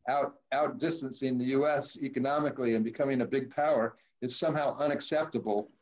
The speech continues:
uh, to the leaders of this country. And so they're actually contemplating, uh, provoking and carrying out a war with China to set it back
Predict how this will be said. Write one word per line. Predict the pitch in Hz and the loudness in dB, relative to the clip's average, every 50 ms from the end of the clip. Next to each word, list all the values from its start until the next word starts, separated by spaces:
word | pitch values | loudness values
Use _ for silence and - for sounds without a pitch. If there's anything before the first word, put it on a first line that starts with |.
| _ _ _ _ _ _ _ - | _ _ _ _ _ _ _ -2
uh, | 120 123 120 120 123 123 | 0 0 2 2 0 -2
to | 123 - 143 120 | -2 0 0 2
the | 117 120 | 2 2
leaders | 127 143 143 127 131 117 - | 2 2 2 0 0 0 0
of | 120 110 | -2 -2
this | 123 127 113 - | -2 -2 -4 -4
country. | - - 147 147 147 - 113 104 107 107 - _ _ _ _ _ _ _ _ - | -4 -2 -2 -2 -2 -4 -4 -4 -4 -4 -8 _ _ _ _ _ _ _ _ -8
And | 120 123 120 120 120 120 123 | -4 -2 0 0 0 0 -2
so | 120 - 135 131 | -2 0 0 0
they're | 131 139 139 139 139 139 | 2 2 2 2 2 2
actually | 139 147 - - - 143 135 123 131 131 - | 2 0 -2 -2 0 0 2 2 0 -2 -6
contemplating, | - 156 143 151 147 - 127 113 - 143 135 131 131 127 123 123 117 - _ _ _ _ _ _ - | -4 -2 -2 -2 0 -2 -4 -2 -2 -2 0 0 0 0 0 -2 -4 -8 _ _ _ _ _ _ -4
uh, | - - | -4 -4
provoking | - - 143 123 113 143 160 170 165 165 156 151 151 156 151 - | -4 -2 -2 0 0 0 0 0 0 0 0 0 -2 -4 -4 -4
and | 120 113 113 117 117 113 | -2 0 0 0 0 -2
carrying | - 165 151 143 143 139 139 | -2 -2 -2 0 0 0 0
out | 143 135 127 127 120 120 - - _ _ _ _ _ _ _ | 0 2 2 0 0 -2 -6 -14 _ _ _ _ _ _ _
a | - 120 123 | -4 -2 0
war | 123 123 131 147 160 156 143 123 | 2 2 2 2 4 4 4 2
with | 117 107 - | 2 0 0
China | - - 127 120 117 117 113 117 | -2 -2 0 2 2 2 2 0
to | 117 - 113 | 0 -2 -6
set | - - 135 131 | -4 -2 -2 0
it | 135 - - | -2 -2 -2
back | - 143 170 160 151 147 - - - - | 0 0 2 2 0 -2 -4 -8 -20 -20